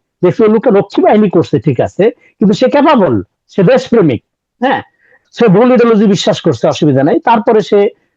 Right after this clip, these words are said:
ধরেন অনুতপ্ত হয়ে আইসা দেশ গঠনের শ-, শরিক হয়েছে, তার সাথে আসছে। এরকম কিন্তু সে দল মত নির্বিশেষে এমন এমন লোকজনের কাছে সে হাতে পায়ে ধরছে যে, "ভাই, আপনার এক্সপার্টিস আছে, এটা দেশকে দেন।" হুম। সে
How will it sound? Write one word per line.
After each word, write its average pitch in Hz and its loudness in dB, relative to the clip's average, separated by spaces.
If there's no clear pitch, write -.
ধরেন 185 0
অনুতপ্ত 196 -2
হয়ে 180 2
আইসা 175 0
দেশ 165 2
গঠনের 151 0
শ-, 170 -4
শরিক 151 -2
হয়েছে, 127 -2
তার 135 -4
সাথে 147 -4
আসছে। 139 -8
এরকম 240 2
কিন্তু 208 2
সে 220 0
দল 190 2
মত 208 0
নির্বিশেষে 196 0
এমন 240 2
এমন 240 2
লোকজনের 196 2
কাছে 165 -2
সে 175 -4
হাতে 214 0
পায়ে 220 2
ধরছে 156 0
যে, 123 2
"ভাই, 139 -2
আপনার 175 0
এক্সপার্টিস 175 0
আছে, 190 -2
এটা 170 2
দেশকে 151 -2
দেন।" 104 -4
হুম। 180 -2
সে 254 0